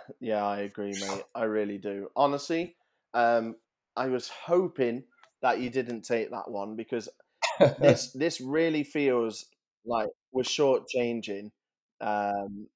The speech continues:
Speaker 1: <laughs> we're really shortchanging, um, League One fans. But I think there's only one more kind of outstanding tip, and, and, um, it's Wigan. They're at home to Burton Albion. They're priced at one point seven nine, so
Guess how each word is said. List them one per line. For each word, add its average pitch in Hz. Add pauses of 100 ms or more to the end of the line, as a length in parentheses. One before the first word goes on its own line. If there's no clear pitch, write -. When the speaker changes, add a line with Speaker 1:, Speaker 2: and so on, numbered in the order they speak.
(180)
Speaker 1:
<laughs> -
we're 143
really 120
shortchanging, 110
um, 101 (380)
League 135
One 123
fans. 113
But 95
I 131
think 151
there's 127
only 131
one 120
more 117 (500)
kind 123
of 104 (220)
outstanding 117
tip, -
and, 110 (100)
and, 110
um, 107 (180)
it's 117
Wigan. 117 (640)
They're 123
at -
home 131
to 135
Burton 113
Albion. 110
They're 104
priced 123
at 104
one 113
point 107
seven 104
nine, 104
so 104